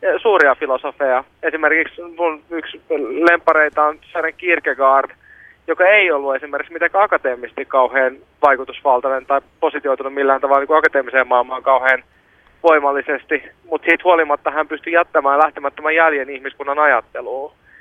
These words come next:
Niin se on musta kiehtovaa se ajatus, että, että ikään kuin tavallaan kuka tahansa ihminen, joka niinku näkee vaivaa ajatellakseen ja pohtiakseen asioita,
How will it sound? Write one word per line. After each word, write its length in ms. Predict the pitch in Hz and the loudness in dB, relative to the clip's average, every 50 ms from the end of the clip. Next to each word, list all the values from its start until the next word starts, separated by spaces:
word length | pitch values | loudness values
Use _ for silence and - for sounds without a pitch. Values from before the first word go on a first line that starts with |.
| - - - _ _ - _ _ _ - | -20 -20 -20 _ _ -20 _ _ _ -4
Niin 80 | 143 165 | 0 0
se 60 | 160 | 0
on 100 | 151 160 | 2 0
musta 180 | 165 - - | -4 -6 0
kiehtovaa 440 | - 190 180 160 - 165 139 147 147 | 2 2 2 2 0 -2 0 0 0
se 80 | - 170 | 2 2
ajatus, 380 | 165 165 160 147 151 - - | 2 2 0 -2 -6 -8 -10
että, 140 | 156 - - | -12 -10 -10
että 160 | 170 151 - | -12 -12 -12
ikään 220 | - - 185 175 160 | -4 -2 -2 -2 -2
kuin 120 | 151 - | -4 -6
tavallaan 300 | - 156 151 151 151 151 | -4 -2 0 0 -2 -2
kuka 240 | - 185 170 165 165 | -4 -4 -4 -4 -2
tahansa 440 | - 185 180 170 180 175 151 151 127 | 0 0 0 2 0 -2 -2 -4 -4
ihminen, 500 | 147 165 160 160 160 156 139 139 131 139 | -4 -6 -6 -8 -8 -6 -4 -4 -4 -2
joka 420 | 143 147 147 - 156 143 - - - _ _ | -2 -4 0 0 0 0 0 -4 -10 _ _
niinku 240 | 160 156 - 165 - _ 175 185 | -14 -12 -12 -14 -16 _ -4 -2
näkee 500 | 190 196 - - 170 156 151 143 139 156 | -2 -2 2 2 4 4 4 4 2 2
vaivaa 880 | 170 165 165 160 151 131 131 - - 127 123 127 - - - - - - - - - - | 0 0 0 0 -2 -6 -10 -10 -10 -12 -12 -12 -12 -14 -18 -20 -18 -16 -14 -10 -4 0
ajatellakseen 680 | 131 165 165 160 160 - 151 139 139 135 127 - - 147 | 2 4 6 6 4 4 2 0 2 0 0 0 -2 -4
ja 60 | 135 - | -4 0
pohtiakseen 600 | - 156 151 - _ 147 127 - - - 143 135 | 0 -2 -2 -2 _ -6 -6 -6 -4 -4 -4 -4
asioita, 400 | - 156 143 139 139 - 147 | -4 -4 -4 -6 -2 -2 -2